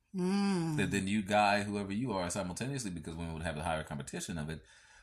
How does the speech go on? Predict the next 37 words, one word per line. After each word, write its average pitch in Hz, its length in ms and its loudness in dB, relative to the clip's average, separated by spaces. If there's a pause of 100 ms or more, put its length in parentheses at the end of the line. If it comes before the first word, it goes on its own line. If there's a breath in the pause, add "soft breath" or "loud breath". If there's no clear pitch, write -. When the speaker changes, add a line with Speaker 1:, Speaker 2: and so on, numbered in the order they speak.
(120 soft breath)
Speaker 2:
it 87 60 -4
would 85 140 2
have 90 240 4
a 80 80 4
higher, 90 520 4
uh, 78 360 0
stress - 580 2
on 87 240 0
what 85 120 0
it 82 60 -2
would 85 180 -4
have 85 180 -4
to 80 60 -6
be 80 140 -2
financially, 82 640 -4 (220 loud breath)
because 107 240 -2
the 90 80 -4
guys 90 360 2
who 92 180 -4
have 85 240 -2
the 78 60 -8
higher 87 260 0
financial 85 400 -6
b-, 78 140 -8 (160)
backing 101 420 -2
would 82 100 -4
have 78 120 -2
the 71 80 -6
higher 80 180 2
potential 73 400 -6
of 73 100 -6
getting 69 160 -4
the 67 60 -6
primer 62 360 -10
women. 69 340 -8 (120)
Speaker 1:
Mm-hmm. 165 720 0 (760)
Mm-hmm. 170 580 -2